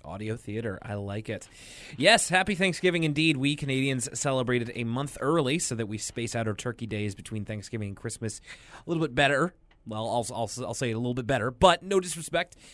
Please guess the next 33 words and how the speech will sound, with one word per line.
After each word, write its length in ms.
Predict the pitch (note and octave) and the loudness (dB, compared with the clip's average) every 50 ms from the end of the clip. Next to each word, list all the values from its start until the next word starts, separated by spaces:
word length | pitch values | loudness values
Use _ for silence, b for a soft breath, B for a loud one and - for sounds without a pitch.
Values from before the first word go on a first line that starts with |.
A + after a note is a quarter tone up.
| b b b b b b - | b b b b b b -6
Thanksgiving 600 | A#2+ A#2 A2+ - - C3+ B2+ A#2+ B2 A#2+ A#2+ B2+ | -4 -4 -4 -4 -4 -4 -2 -2 -2 -2 -2 -4
in 240 | - - A#2+ A#2+ A#2+ | -4 -4 -4 -4 -2
America, 500 | A#2 B2 C3 C3 C3 C3 - - D#3+ - - C3+ | -2 -2 0 2 0 0 0 -4 -6 -8 -4 0
big 200 | C#3+ E3+ D#3+ - | 0 0 0 -2
thing. 320 | - D#3+ D#3 E3+ F#3 F#3+ - _ | -2 -2 0 0 -2 -4 -10 _
And, 320 | - G#2 G2+ G2+ G2+ G2 G2+ | -8 -6 -6 -6 -4 -4 -4
uh, 200 | G2+ G2 G2 F#2+ | -2 -2 -4 -4
we, 260 | G2 G2+ G2+ G2+ G2+ | -4 -6 -6 -6 -6
of 80 | G2 - | -8 -8
course, 320 | - - A2+ G#2+ - - - | -8 -6 -6 -6 -8 -10 -10
Arthur, 320 | - C#3 D3 - B2+ A#2 - - | -10 -8 -6 -4 -4 -4 -4 -2
himself 440 | G3+ G3+ G3+ - - A3+ A3 A3 F3+ | -2 -2 -2 2 4 4 4 4 2
American. 520 | F3+ C3+ A#2 A2+ G2 G#2 - - F#2+ - - _ _ _ - - _ _ _ _ _ _ - - - - | 0 -2 -2 -2 -4 -4 -8 -10 -14 -14 -16 _ _ _ -20 -20 _ _ _ _ _ _ -20 -20 -18 -14
So, 320 | - - A#2 A2 G2+ A2 A2+ | -8 -4 -2 -2 0 0 0
uh, 160 | G#2 G2+ G2 | 0 0 0
I'm 400 | - - - - - - - - | -2 -8 -20 -20 -20 -20 -14 -6
sure 180 | - B2 A2 | -2 0 0
it's 140 | G#2+ G#2 - | 0 0 -2
important 440 | G#2 G#2 - - C#3 B2 - B2+ A2 | -4 -6 -4 -4 -4 -2 -2 -4 -4
to 80 | - A2 | -4 -6
him 280 | G2+ A2 B2 C3 C3 C3 | -6 -6 -6 -6 -6 -4
as 180 | - G#2+ G2+ | -6 -6 -2
well. 320 | G#2 A#2+ B2 A#2+ A2 F#2+ b b b b b b - G2+ | 0 2 2 4 2 2 b b b b b b -16 -10
And, 400 | G2 G2 G2 G2 F#2+ G2 F#2+ - - | -8 -6 -6 -6 -6 -8 -10 -12 -14
uh, 320 | - G#2 G2+ G2+ G2+ G2+ G2 F#2+ - _ _ - - - - - - - _ - | -16 -14 -12 -10 -10 -10 -12 -14 -18 _ _ -20 -20 -20 -20 -20 -20 -20 _ -16
I'm 200 | - G2+ G2 G2 | -12 -10 -10 -8
sure 380 | - - - - F3+ F#3+ F#3 D#3 | -8 -8 0 6 8 10 10 10
at 80 | A#2+ - | 8 6
some 160 | C3 A#2 G#2 | 2 -2 -2
point 240 | - A2+ G2+ G2 G2+ | -2 -4 -4 -4 -4
we'll 100 | G#2+ G2+ | -4 -2
get 100 | G2+ G2 | -2 -2
an 140 | G2 G2+ | -2 -4